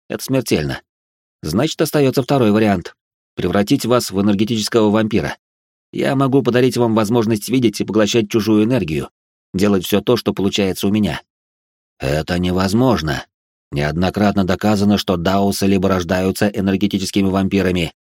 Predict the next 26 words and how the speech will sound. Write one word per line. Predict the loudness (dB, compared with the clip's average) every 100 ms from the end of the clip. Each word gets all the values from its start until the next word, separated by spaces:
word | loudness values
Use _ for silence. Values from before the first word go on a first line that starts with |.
| _ -4
либо | 0 2 2
не | 2
становятся | 2 2 2 2 -2
ими | 0 2
никогда". | 2 2 0 0 -4 -10 _ _ _ _ _
Как | -2 -2
хорошо, | 0 0 2 2
что | 2 0
во | 2
время | 2 2 4
обучения | 2 2 2 4
учениц | 2 0 0 0 -2
Ивелеи | 0 2 4 4
я | 4 2
не | 0
знал | 2 0 0
про | -2
эти | -2 -2
доказательства, | -2 -2 0 -2 -6 -6 -8 -10 _ _ _ _
потому | -6 0 2 2
что | 2
возможность | 2 2 2 2 -2 -2
уже | -2 2
не | 2
просто | 2 0 0
теория, | 0 2 2 -2 -6